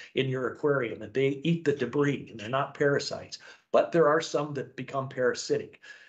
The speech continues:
And some of them are used for fish food. So, so red wigglers, uh, bloodworms, we think about vinegar eels. These are all nematodes or roundworms that are grown to feed the fish. And, um, so they are beneficial as well.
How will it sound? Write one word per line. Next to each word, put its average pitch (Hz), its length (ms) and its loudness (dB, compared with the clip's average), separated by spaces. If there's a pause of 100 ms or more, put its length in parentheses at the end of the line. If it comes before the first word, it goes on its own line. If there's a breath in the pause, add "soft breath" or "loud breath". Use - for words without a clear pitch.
(200 loud breath)
And 143 260 4
some 208 220 2
of 254 120 4
them 190 140 0
are 165 80 4
used 139 520 -6
for 139 380 -4
fish 247 220 -4
food. 120 260 -6
So, 123 300 -2
so 123 420 0 (120)
red 143 260 4
wigglers, 156 760 0
uh, 107 160 -2
bloodworms, 147 800 0
we 131 100 -6
think 147 160 -6
about 110 240 -2
vinegar 156 420 0
eels. 143 420 0 (200 loud breath)
These 170 220 2
are 151 140 4
all 147 180 4
nematodes 131 720 -2
or 113 80 0
roundworms 120 720 -2 (240 loud breath)
that 143 100 6
are 135 80 4
grown 139 520 2 (160)
to 151 100 0
feed 208 300 2
the - 80 0
fish. - 460 -8 (440 loud breath)
And, 120 460 2
um, 107 320 0 (800)
so 156 160 4
they 139 160 6
are 151 140 6
beneficial 143 640 0
as 98 160 -14
well. 127 360 -2